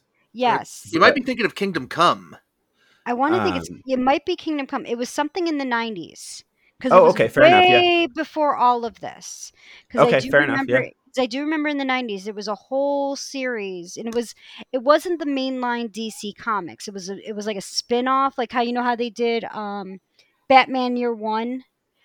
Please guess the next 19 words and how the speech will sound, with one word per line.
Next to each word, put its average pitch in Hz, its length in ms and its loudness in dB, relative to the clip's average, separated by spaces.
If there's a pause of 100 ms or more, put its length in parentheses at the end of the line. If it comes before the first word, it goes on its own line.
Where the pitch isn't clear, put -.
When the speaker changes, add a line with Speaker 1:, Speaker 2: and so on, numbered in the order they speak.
(140)
Speaker 1:
where 226 120 -2
they 233 140 4
did 233 140 4
a - 20 2
Speaker 3:
Mm-hmm. - 20 2
Speaker 1:
dark, 220 240 2 (140)
darker 247 280 2
version 233 340 -6
of 202 100 -10
Batman, 233 800 -4
made 208 160 -6
him 196 140 -8
grittier, 214 720 -4 (260)
Speaker 3:
Yeah, 127 160 4
Speaker 1:
but - 80 4
it - 80 2
Speaker 3:
yeah. - 0 -
Speaker 1:
wasn't, - 260 0
like, 226 140 -4